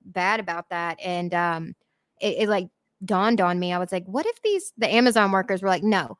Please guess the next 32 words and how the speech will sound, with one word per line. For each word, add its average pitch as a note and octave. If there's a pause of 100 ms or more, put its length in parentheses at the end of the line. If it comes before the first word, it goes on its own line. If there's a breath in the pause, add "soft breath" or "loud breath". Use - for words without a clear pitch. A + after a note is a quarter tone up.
I'm A#3
not.'" G#3+
Can E4
you A4
imagine, G#3+
like, F#3+ (340)
these D4
multi-billion A#3+
dollar F#3+
companies, G3 (320)
they A#3
don't A#3
run A3
without G3
the F#3
people G#3+
that F3+
they G3
really F#3
treat F#3+
the -
shittiest. F3
If F#3+ (300)
Amazon E4
drivers D4+
are G3+
not G#3
going A#3
to A3
deliver G#3+ (260)
their G3+
packages B3